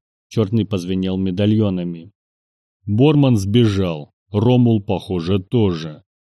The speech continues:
Лиса была с ними и сейчас направляется в Центроград. Именно там твердыня Светляков.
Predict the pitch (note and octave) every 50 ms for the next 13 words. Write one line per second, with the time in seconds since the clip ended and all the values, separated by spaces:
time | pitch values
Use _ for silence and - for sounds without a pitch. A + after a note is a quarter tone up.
0 | _ _ _ _ A2 A#2+ C3 B2 - D3+ C#3 B2+ A#2 A#2+ A#2+ A#2+ A#2+ A2 - -
1 | C#3+ C#3+ C#3 C3+ B2 A2 G2 F2 E2+ E2 - - G#2 F2+ - - B2 A#2 G#2 -
2 | A2+ F#2 D#2 G2 F#2 F2+ E2+ F#2+ F#2+ F#2 F2+ - - G2+ F2+ - - - - F2
3 | E2+ D2+ - F#2 F#2+ F#2+ F#2 G#2 G2+ F#2+ E2 D2+ - _ _ _ _ _ _ _
4 | _ _ _ _ _ A2+ A#2 B2 C3 C3 C3 C#3 C#3 C3+ B2+ - - A#2+ A2 F#2+
5 | F2 D#2 - A2+ G#2+ G2 F2+ D#2+ G2 G2+ G#2 G#2+ G#2 F#2 - - F#2+ E2+ - G2+
6 | G#2 F#2+ - - G#2+ F#2+ E2+ D#2